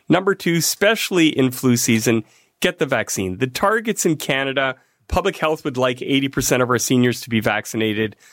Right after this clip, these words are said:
Last year, we got to seventy percent. Get the vaccine. In a perfect world, get the high-dose vaccine 'cause it's twenty-five percent better.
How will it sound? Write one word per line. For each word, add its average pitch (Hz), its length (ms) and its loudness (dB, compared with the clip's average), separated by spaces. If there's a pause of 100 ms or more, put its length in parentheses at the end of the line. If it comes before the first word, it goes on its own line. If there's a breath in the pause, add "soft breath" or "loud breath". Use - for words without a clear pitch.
(140 soft breath)
Last 127 340 -2
year, 143 80 -2
we 123 120 0
got 113 260 -2
to 117 80 -6
seventy 117 480 -2
percent. 113 460 -4 (360 soft breath)
Get 185 200 -2
the 175 60 0
vaccine. 117 540 -2
In 170 180 0
a 208 80 0
perfect 233 580 0
world, 147 420 2 (340)
get 147 180 0
the 160 100 0
high-dose 135 360 -2
vaccine 123 520 -2
'cause 113 200 -10
it's 107 140 -6
twenty-five 117 520 0
percent 107 340 -4
better. 104 360 -2